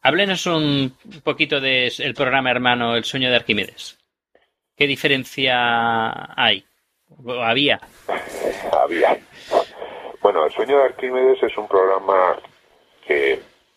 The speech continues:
Speaker 2: eh, cuando me lo propusieron, la hora que proponían era el domingo de tres a cuatro de la tarde.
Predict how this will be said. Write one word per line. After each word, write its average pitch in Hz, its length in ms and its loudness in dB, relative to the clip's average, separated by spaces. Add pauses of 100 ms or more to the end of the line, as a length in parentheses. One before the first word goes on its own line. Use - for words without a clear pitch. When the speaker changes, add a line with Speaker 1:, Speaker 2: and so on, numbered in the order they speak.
(720)
Speaker 2:
eh, 76 400 -2
cuando 69 240 -2
me 69 80 -4
lo 67 120 0
propusieron, 90 640 0 (360)
la 135 260 0
hora 196 340 2 (480)
que - 80 -14
proponían 78 600 -2
era 67 220 4
el - 240 -6
domingo 80 580 -4 (800)
de 73 180 -2 (100)
tres 71 280 2
a - 40 0
cuatro - 340 -6
de 62 80 -20
la 65 100 -6
tarde. - 360 -6